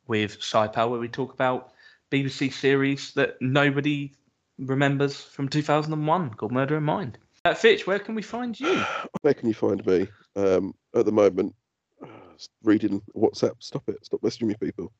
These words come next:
Speaker 2: Um,
Speaker 1: <laughs>
Speaker 2: you can find me on YouTube cleaning a tractor recently. You can find me on Twitter, Fitch underline podcast, podcast underline Fitch. You can find me somewhere. If you type in the Hairy Housewife on Google, I am the top few that come up.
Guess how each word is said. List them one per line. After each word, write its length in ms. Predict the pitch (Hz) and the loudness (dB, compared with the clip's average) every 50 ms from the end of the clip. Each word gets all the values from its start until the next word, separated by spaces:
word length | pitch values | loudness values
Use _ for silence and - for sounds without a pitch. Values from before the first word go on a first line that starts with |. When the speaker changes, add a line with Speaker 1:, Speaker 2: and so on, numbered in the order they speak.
| _ _ _ _ - - - _ _ - | _ _ _ _ -20 -20 -20 _ _ 0
Speaker 2:
Um, 420 | 117 120 123 123 123 120 123 - - _ | 4 6 8 8 8 6 4 2 -2 _
Speaker 1:
<laughs> 100 | - - | -6 -2
Speaker 2:
you 80 | - 120 | -2 0
can 140 | - - 139 | 2 2 0
find 340 | 131 - - 120 117 110 110 107 | 2 4 6 6 6 6 4 4
me 120 | 107 101 - | 2 2 2
on 120 | 82 87 | -2 -4
YouTube 440 | 90 98 101 98 95 - - 101 95 | -2 0 0 -2 0 0 -2 -2 -2
cleaning 320 | - - 95 95 - 139 92 | 0 0 0 0 0 -2 -4
a 40 | 98 | -4
tractor 440 | - - 139 - - - - 101 98 | -4 -4 -4 -4 -2 0 2 2 2
recently. 680 | 98 104 104 107 - - - - 92 101 101 104 107 - _ _ _ _ _ _ _ _ _ _ | 2 0 -2 -2 -6 -10 -4 0 2 2 2 2 0 -6 _ _ _ _ _ _ _ _ _ _
You 160 | - - - - | -8 -8 -6 -2
can 160 | - - - | -2 -2 -2
find 340 | - - 107 98 98 98 98 | 2 6 8 8 8 8 6
me 80 | 98 95 | 2 2
on 260 | 95 95 95 95 95 - | 2 0 0 -4 -6 -10
Twitter, 380 | - - - 95 - - 92 95 | -8 -4 -2 0 2 2 0 -2
Fitch 340 | 107 _ - - - - | -2 _ -4 -4 0 0
underline 340 | - 92 95 104 101 95 98 101 - | 0 0 0 0 0 -2 -2 -2 0
podcast, 420 | - 131 113 - - 101 101 101 - | 0 0 0 2 2 2 2 2 0
podcast 380 | - 107 - - 127 107 - | -2 -4 -2 -2 -4 -4 -2
underline 260 | 117 107 110 107 104 110 - | -2 -2 -2 -2 -4 -2 -4
Fitch. 180 | 107 92 - | -4 -4 -4
You 60 | - | -6
can 80 | 165 143 | -8 -6
find 220 | - - 107 107 | -2 -2 -2 0
me 80 | 92 98 | -2 -4
somewhere. 380 | - - 110 104 107 104 104 101 - _ - - - - - - _ _ - | -4 -4 -4 -2 -2 -2 -2 -4 -6 _ -20 -20 -20 -20 -20 -20 _ _ -8
If 100 | 147 - | -2 0
you 80 | - | 0
type 300 | - - 196 170 160 - | 4 6 6 6 8 8
in 80 | 151 123 | 6 6
the 80 | 104 98 | 6 8
Hairy 260 | 107 104 98 101 95 | 8 6 6 6 4
Housewife 600 | 117 - 95 95 - - 101 95 92 90 - - - | 4 2 0 0 -2 -2 0 0 0 -2 -4 -6 -4
on 440 | - 78 87 87 87 85 87 90 90 | -2 0 0 0 0 -2 -2 -4 -2
Google, 480 | 92 - 135 135 127 131 127 123 127 127 - _ _ _ _ - | 0 4 4 6 8 8 8 8 8 4 0 _ _ _ _ 2
I 100 | 135 131 | 4 6
am 260 | 135 135 135 131 123 | 6 6 6 4 4
the 80 | 113 107 | 0 -2
top 220 | - - - - - _ | -2 -2 -2 -4 -4 _
few 180 | - - 95 92 | -4 -2 -2 -2
that 120 | 80 67 | -2 -4
come 160 | - - 92 95 | -6 -4 -2 -2
up. 140 | 95 - | -2 -4